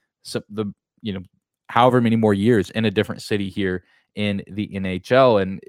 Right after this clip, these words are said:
unfortunately, the, the storyline, at least the way I'm seeing it, is something that I've kind of just noticed and heard other people talk about as well, and that's just, there's some criticism around how the New York Rangers develop their young talent, or rather the lack thereof,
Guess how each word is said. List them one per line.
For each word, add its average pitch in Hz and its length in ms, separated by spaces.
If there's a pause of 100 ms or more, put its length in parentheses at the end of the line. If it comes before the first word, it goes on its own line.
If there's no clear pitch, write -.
(460)
unfortunately, 175 680
the, 127 260
the 127 100
storyline, 147 560
at 123 80
least 135 220
the 131 60
way 123 120
I'm 117 140
seeing 131 320
it, 131 180 (240)
is 110 260
something 127 420
that 107 120
I've 104 300
kind 139 120
of 135 80
just 117 200
noticed 127 340
and 117 100
heard 175 140
other 147 200
people 107 220
talk 110 220
about 107 180
as 92 120
well, 107 260
and 92 100
that's 110 240
just, - 360 (480)
there's 123 160
some 143 140
criticism 127 760
around 117 520
how 127 300
the 127 120
New 120 100
York 117 240
Rangers 107 360
develop 123 500
their 127 100
young 120 220
talent, 113 360
or 110 120
rather 110 360 (100)
the 110 140
lack 110 280
thereof, 101 640